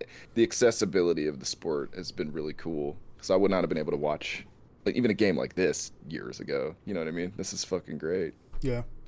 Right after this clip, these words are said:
Speaker 2: Uh, let's see. Uh, yeah, I, you know, I think, obviously, I think it would be Olympics. Also 'cause, like, you only do it every four years, you know, uh, five if you're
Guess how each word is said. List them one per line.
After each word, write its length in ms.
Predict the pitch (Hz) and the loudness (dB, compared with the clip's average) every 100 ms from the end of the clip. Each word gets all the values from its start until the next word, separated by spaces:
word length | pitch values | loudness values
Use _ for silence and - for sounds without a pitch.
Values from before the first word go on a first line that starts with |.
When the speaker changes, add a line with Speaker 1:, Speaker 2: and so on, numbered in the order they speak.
| - - - - - - - | -18 -20 -20 -20 -20 -12 -2
Speaker 2:
Uh, 160 | 131 | 0
let's 180 | 131 131 - | 2 -2 -4
see. 260 | - 127 | -2 0
Uh, 220 | 123 120 147 | 2 0 -2
yeah, 200 | 185 185 - - | -2 -2 -4 -2
I, 120 | 139 | 0
you 220 | 156 143 | 2 2
know, 40 | 143 | 2
I 80 | 139 | 2
think, 200 | 151 156 | 0 0
obviously, 320 | 131 123 135 | -2 0 -2
I 20 | |
think 120 | 127 | 0
it 20 | |
would 120 | 123 117 | -2 0
be 120 | 131 | -2
Olympics. 400 | 127 123 127 - | -2 -2 -4 -2
Also 240 | 151 - | -2 0
'cause, 200 | 143 143 | 2 2
like, 220 | 135 131 - - - - - | 2 0 -4 -20 -20 -16 0
you 100 | 143 | 6
only 140 | 190 | 8
do 100 | 156 | 10
it 40 | 170 | 10
every 140 | 139 | 8
four 200 | 120 135 | 6 2
years, 640 | 123 127 120 113 - - - - - - | 2 2 -2 -6 -12 -14 -16 -20 -20 -2
you 80 | 147 | 0
know, 240 | 131 120 - - - - | 2 0 -4 -20 -20 -4
uh, 200 | 156 135 | 2 4
five 520 | 123 170 160 135 120 113 | 6 8 8 8 2 -2
if 280 | 139 - | -6 -2
you're 220 | 131 127 | 0 0